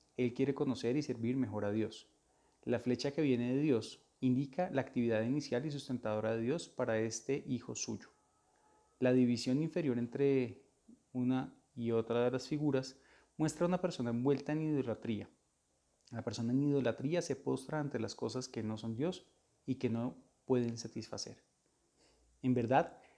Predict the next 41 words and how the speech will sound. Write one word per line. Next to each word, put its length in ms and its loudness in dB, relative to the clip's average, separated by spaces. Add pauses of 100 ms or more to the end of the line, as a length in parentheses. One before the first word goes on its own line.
(180)
el 140 4
niño 240 6
no 80 2
se 100 6
da 120 8
cuenta 300 4
de 60 6
su 140 -2
compromiso 480 0
religioso, 520 0 (420)
pero 220 -2
nunca 440 2
es 120 2
neutral. 460 -2 (1300)
Hecho 260 2
a 40 2
la 40 4
imagen 320 2
de 100 2
Dios, 400 0
ha 120 0
sido 320 2
diseñado 580 -2
con 160 0
una 160 4
orientación 640 -2
a 180 4
adorar. 500 0 (1160)
Aún 280 6
como 220 2
niño, 380 4 (160)
él 200 4
adora 480 6
y 100 0
sirve 600 0
a 140 2
Dios 440 0
o 120 4
a 40 2
los 200 0
ídolos. 500 -2